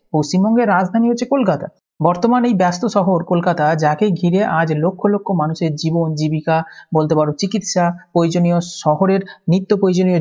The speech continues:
জিনিস, সমস্ত কিছুর একটা ভান্ডার হয়ে উঠেছে এই কলকাতা। ওকে, তাহলে এটা প্রথম হচ্ছে আকবর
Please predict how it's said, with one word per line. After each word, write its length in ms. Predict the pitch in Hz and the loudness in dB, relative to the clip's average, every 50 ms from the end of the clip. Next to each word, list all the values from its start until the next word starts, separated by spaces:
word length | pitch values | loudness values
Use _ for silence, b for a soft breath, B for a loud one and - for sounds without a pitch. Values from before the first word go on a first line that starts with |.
| 151 180 | 0 2
জিনিস, 260 | 202 208 214 202 196 202 - - | 0 2 2 0 -2 -4 -4 0
সমস্ত 280 | 170 190 208 202 208 185 170 - | 0 0 0 0 -2 -4 -4 -4
কিছুর 220 | - - 170 160 | -4 -4 -4 -4
একটা 120 | 165 - 170 143 135 | -2 -2 -2 0 0
ভান্ডার 320 | 143 143 151 160 180 185 160 | 0 0 0 2 2 2 2
হয়ে 160 | 160 160 147 147 | 2 2 0 0
উঠেছে 240 | 147 143 139 143 208 226 b b b - 139 | -2 -4 -2 -2 -2 -2 b b b -2 -2
এই 80 | 135 | -2
কলকাতা। 420 | 127 - 120 120 - 123 120 - 120 - _ _ _ _ _ _ _ - | 0 -2 -2 -2 0 -2 -4 -4 -6 -12 _ _ _ _ _ _ _ -4
ওকে, 160 | 254 - 233 - - B B B B | -2 0 0 -2 -4 B B B B
তাহলে 160 | B 156 - - 156 | B -2 0 2 0
এটা 160 | 175 175 262 262 254 - | 2 2 2 0 0 0
প্রথম 240 | 196 180 185 226 226 214 | -2 0 0 0 0 0
হচ্ছে 200 | 214 196 - - 277 - - _ _ _ - | 0 -2 0 -2 -2 -2 -2 _ _ _ -2
আকবর 360 | 131 135 143 147 160 196 254 | -2 0 0 0 0 0 0